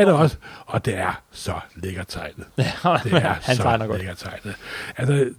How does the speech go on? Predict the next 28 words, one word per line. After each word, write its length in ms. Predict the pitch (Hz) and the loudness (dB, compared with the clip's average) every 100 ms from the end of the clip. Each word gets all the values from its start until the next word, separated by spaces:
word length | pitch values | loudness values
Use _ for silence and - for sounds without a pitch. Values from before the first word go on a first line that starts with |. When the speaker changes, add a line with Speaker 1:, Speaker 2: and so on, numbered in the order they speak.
| _ 151 | _ 2
Speaker 1:
det 120 | 143 | 4
sjove 180 | 143 147 | 6 6
med 80 | |
Barry 200 | 139 123 | 6 4
Smith 320 | 120 - 123 110 | 2 2 2 2
er, 160 | 98 107 | 0 0
at 200 | 110 104 | 0 0
han 160 | 104 | 0
er 120 | 107 104 | 0 2
jo 180 | 110 107 _ | 2 0 _
desværre 460 | 113 - 113 107 117 - _ - - - - - _ _ 208 165 | -6 0 4 6 6 4 _ -20 -20 -20 -20 -20 _ _ -20 0
sådan 220 | 123 104 | 2 4
lidt 300 | 110 110 - 175 | 6 4 2 0
ustabil, 640 | 139 123 - - 120 104 92 - - | 4 4 2 4 4 4 2 0 0
men, 420 | 117 107 113 110 | 2 2 2 0
men 200 | 104 98 | 0 2
altså, 420 | 101 101 113 104 - - - - - - - | 2 4 6 4 2 -4 -20 -18 -18 -10 0
når 80 | 117 | 2
han 140 | 117 | 0
tegner 420 | - 117 139 151 | 2 2 4 4
noget, 440 | 131 113 107 120 110 - _ _ - - - | 4 2 4 2 0 -8 _ _ -20 -20 -4
og 160 | - - | -4 4
gør 180 | 147 | 6
det 120 | 151 175 | 6 6
uden 280 | 151 156 | 4 6
at 80 | 170 | 6
være 160 | 139 135 | 6 4
præsentiøs 880 | - 123 - 123 - 139 113 - | 4 2 0 -4 2 2 2 -8